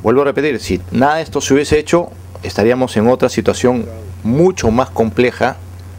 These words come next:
en Miraflores. Miraflores es una ciudad donde hay algunas ocurrencias, pero esas ocurrencias son la excepción a la regla.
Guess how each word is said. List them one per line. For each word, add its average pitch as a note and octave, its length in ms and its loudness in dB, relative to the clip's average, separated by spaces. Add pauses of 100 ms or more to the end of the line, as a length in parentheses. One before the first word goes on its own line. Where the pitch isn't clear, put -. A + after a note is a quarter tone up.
en F2 540 -2
Miraflores. G#2+ 560 2 (680)
Miraflores E3 340 2
es F3 80 0
una F3 120 4
ciudad D3+ 360 2 (120)
donde G#2 540 2 (280)
hay A2 200 2
algunas D3 340 0
ocurrencias, D#3+ 640 0 (560)
pero A#2+ 320 4 (380)
esas D3 260 0
ocurrencias C#3 460 2
son C#3+ 240 2
la C3 100 2
excepción D3 640 2
a B2 60 2
la B2 120 2
regla. B2 400 -2